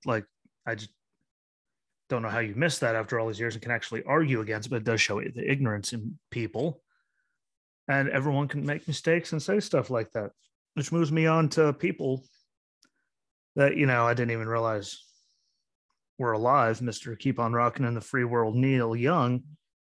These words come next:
and now Joni Mitchell jumping on it too. But Neil Young saying either, it's either me or Joe Rogan. And, well, when it comes to pull and money that's getting brought into Spotify from, like, anyone, Joe's gonna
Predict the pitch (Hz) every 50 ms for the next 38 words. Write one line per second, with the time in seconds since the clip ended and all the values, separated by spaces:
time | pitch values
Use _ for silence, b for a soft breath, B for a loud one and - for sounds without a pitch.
0 | _ _ _ _ _ _ _ _ _ - 139 131 127 123 117 117 117 117 110 98
1 | 123 127 127 120 113 120 147 151 - 131 120 110 - _ _ _ _ - 127 131
2 | 127 110 123 123 120 120 117 107 - - - - - 180 180 139 117 117 113 107
3 | - - 120 113 110 107 - _ _ _ _ _ _ - - 135 131 127 131 135
4 | 135 131 - - 131 120 120 120 120 120 117 113 110 107 101 _ _ - 123 104
5 | - - 123 113 113 107 113 123 127 135 120 110 101 101 120 127 127 120 117 131
6 | 165 165 127 113 107 107 92 - _ b b b b b b b b b b -
7 | - 123 117 113 110 98 - - - - 120 113 113 110 107 107 123 117 107 -
8 | - 120 117 - - - - - 127 120 117 117 113 113 107 107 104 107 107 110
9 | 120 120 117 110 107 107 104 - - 113 107 104 101 98 113 110 107 110 107 107
10 | 98 - - - 113 110 104 98 - - 110 104 104 92 - 127 131 135 120 107
11 | 98 _ - 127 113 104 113 110 107 104 101 104 104 101 92 110 104 104 98 -
12 | - - 113 104 98 95